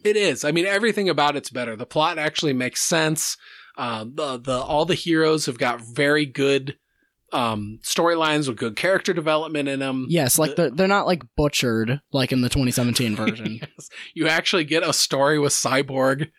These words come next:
Speaker 1: and, and Cyborg's story really carries the heart of the film, too, so.
Speaker 2: Yeah.
Speaker 1: Yeah.
Speaker 2: I, I think it does.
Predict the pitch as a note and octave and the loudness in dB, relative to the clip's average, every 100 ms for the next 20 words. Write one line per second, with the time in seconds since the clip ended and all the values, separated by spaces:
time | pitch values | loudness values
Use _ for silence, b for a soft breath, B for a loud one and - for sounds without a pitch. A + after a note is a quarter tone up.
0 | b b b - C3+ B2 C3 D3 C#3+ D#3+ | b b b -2 0 0 0 -2 0 2
1 | F3 G3 F3+ - F#3+ F#3 F3 F3+ E3 - | 2 2 2 2 2 2 4 2 0 0
2 | E3 E3+ D#3+ D#3+ - E3 D#3+ E3+ - D3 | 2 2 0 -2 0 0 0 -2 -10 -10
3 | D3+ A3 B3+ G3+ - A3 B2 G2 - G#2+ | -6 0 0 0 -2 0 0 -4 -12 -12
4 | - - G3 F#3+ D3 A#2 A2 - _ _ | -14 -6 0 2 2 2 0 -4 _ _
5 | _ _ _ - E3+ - G#3 F3 C#3 C3 | _ _ _ -4 -2 2 2 2 0 -2
6 | B2+ A#2+ | -4 -6